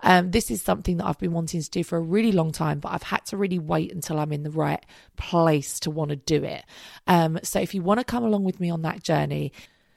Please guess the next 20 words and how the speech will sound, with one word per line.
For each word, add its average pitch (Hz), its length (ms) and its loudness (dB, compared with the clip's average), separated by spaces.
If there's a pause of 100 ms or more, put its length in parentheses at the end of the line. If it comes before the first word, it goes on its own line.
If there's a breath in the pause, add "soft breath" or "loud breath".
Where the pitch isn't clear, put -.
(160 loud breath)
so - 140 4
it 240 140 2
consists 240 500 -2
of 202 220 -2
three 214 520 0
weekly 202 460 -4
videos 156 680 0 (320 loud breath)
and 185 180 4
a 170 60 6
live 180 500 4
as 185 140 -2
well 165 120 2
at 180 120 0
the 170 120 2
end 151 200 -2
to 180 80 -8
really 160 260 -2
kind 165 240 -2
of 165 160 -6
debrief, 156 580 0